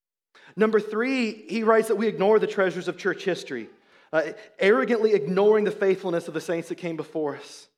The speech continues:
thinking, "You know what? We're gonna do this better," rather than humbly learning from this rich two thousand year history of the church. And number four, he says we define success wrongly.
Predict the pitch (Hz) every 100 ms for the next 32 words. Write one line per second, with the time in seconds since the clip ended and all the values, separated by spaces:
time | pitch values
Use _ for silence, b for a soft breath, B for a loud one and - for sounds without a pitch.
0 | _ _ _ - 196 190 185 190 185 190
1 | 208 202 - - 131 175 151 120 117 113
2 | 101 117 113 90 - _ _ _ _ _
3 | _ _ _ _ _ _ _ _ _ _
4 | _ _ _ 123 131 123 117 113 143 139
5 | 123 117 131 120 - 120 110 131 - -
6 | 131 131 113 110 107 104 123 - 110 95
7 | - - 120 - - _ _ _ _ _
8 | _ _ _ _ _ _ _ _ B B
9 | B B 165 175 165 156 - 160 147 131
10 | 131 - 143 - 151 - 139 127 151 135
11 | 127 135 - 110 - 98 90 -